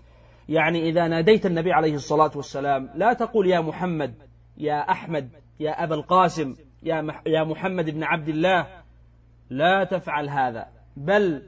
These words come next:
من شرفه ومن فضله عليه الصلاة والسلام أن تقول له: "يا رسول الله، يا نبي الله". هذا في حياته عليه الصلاة والسلام، ولهذا خصه عليه الصلاة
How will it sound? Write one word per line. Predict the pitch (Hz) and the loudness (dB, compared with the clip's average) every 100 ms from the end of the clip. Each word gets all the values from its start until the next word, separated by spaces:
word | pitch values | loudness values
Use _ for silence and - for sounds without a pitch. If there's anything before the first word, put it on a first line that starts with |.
| - _ _ - | -20 _ _ -12
من | 151 160 | -8 -8
شرفه | 143 185 214 202 202 180 160 | -2 4 6 6 2 -2 -2
ومن | 135 135 139 131 | -4 -6 -8 -4
فضله | 208 233 220 202 175 | -2 0 0 0 0
عليه | 175 180 | 0 -2
الصلاة | 165 - 170 160 | -6 -4 -4 -4
والسلام | 151 - 156 151 143 127 - - - _ - | -8 -8 -4 -4 -4 -10 -20 -20 -20 _ -10
أن | 156 151 | -10 -8
تقول | 151 - 180 165 165 | -10 -6 -6 -4 -2
له: | 175 185 226 - - _ | -2 -2 -4 -8 -20 _
"يا | 139 147 156 | -4 0 2
رسول | 143 135 139 127 | 0 -2 -6 -6
الله، | 120 117 107 - - _ _ - | -4 -4 -4 -8 -20 _ _ -14
يا | 135 147 170 180 180 | -2 2 4 4 2
نبي | 165 147 151 139 | 0 -4 -2 -2
الله". | 123 113 104 - _ _ _ _ - | 0 -2 -4 -18 _ _ _ _ -2
هذا | 175 240 262 247 | 4 6 6 0
في | 247 | -2
حياته | - 240 294 285 233 202 | 2 6 8 8 4 2
عليه | 165 165 156 | 2 2 -2
الصلاة | - 151 135 135 | -2 2 2 0
والسلام، | 127 131 120 92 - _ _ _ _ _ _ - | -10 -6 -6 -8 -18 _ _ _ _ _ _ -2
ولهذا | 160 175 208 226 202 | 0 4 4 6 4
خصه | 170 285 285 - 220 185 180 | 2 4 2 4 2 2 0
عليه | 160 190 180 | 0 0 -2
الصلاة | 160 - 170 180 | -4 -2 0 0